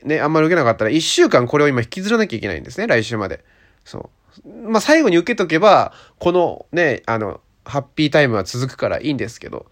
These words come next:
なるべくこう、人生の最後的には受けた状態で終わりたいっていうのはあるんですよね。そう。だからこう、毎日ライブがあれば、もうその一、一日ごとにそんなにこう、うん、ぽ-、ね、あの、ウェイトを置いてないというか、気持ちのね。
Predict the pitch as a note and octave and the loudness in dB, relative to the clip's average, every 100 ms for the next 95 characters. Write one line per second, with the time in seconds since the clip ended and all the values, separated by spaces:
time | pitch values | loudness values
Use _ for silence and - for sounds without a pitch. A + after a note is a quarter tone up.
0 | _ _ _ F3 A3+ C4 B3+ B3+ A#3+ G3 | _ _ _ -4 -2 -2 -4 0 0 0
1 | A#3+ A3+ E3 C3 E3 F#3 G3 G3+ G3 C3+ | -2 0 0 0 0 0 0 -2 0 2
2 | G#3+ E3+ B2 A#2 A2+ A#2 G#2+ G#2+ A2+ A2 | 2 2 2 2 2 2 2 0 0 -2
3 | - - - - G2+ F#2 D#2+ D#2+ A#2 G2+ | -2 -12 -8 -6 -6 -6 -12 -16 -14 -10
4 | D3 F#3+ _ _ - - - _ _ _ | -10 -12 _ _ -20 -20 -20 _ _ _
5 | _ - B2+ A#2+ B2+ C4 D#4 A3 E3 D#3+ | _ -4 -2 -2 0 0 0 2 4 4
6 | F3 F#3+ A#3 A#3+ C#3 A#2+ G#3 G#3+ - - | 4 4 4 2 2 0 0 0 -2 -20
7 | - F#3+ A#3+ A3 G#3+ B3+ B3 C#4 C4 C4 | -12 -10 -10 -8 -4 -2 0 0 0 2
8 | D3+ A2+ A2+ G#2+ - G#3+ G#3+ G#3 G3 F3+ | 0 0 -4 -6 0 0 2 -2 -2 -4
9 | E3 D#3+ D#3 C#3+ B2+ C3+ D3+ D3+ D3 C#3+ | 0 0 2 0 0 0 0 0 -2 0
10 | F3 F3 - D#3 D3 E2 B2 A#2+ A2+ A#2+ | 0 0 -2 -2 0 0 0 0 -2 0
11 | D#3 F#3+ F#3 E3+ D#3+ E3 C#3+ A#2+ E2+ - | 2 2 4 2 4 2 2 0 -8 -8
12 | - - - A#2+ A2+ A2+ D#3+ | -12 -12 -8 -8 -6 -6 -6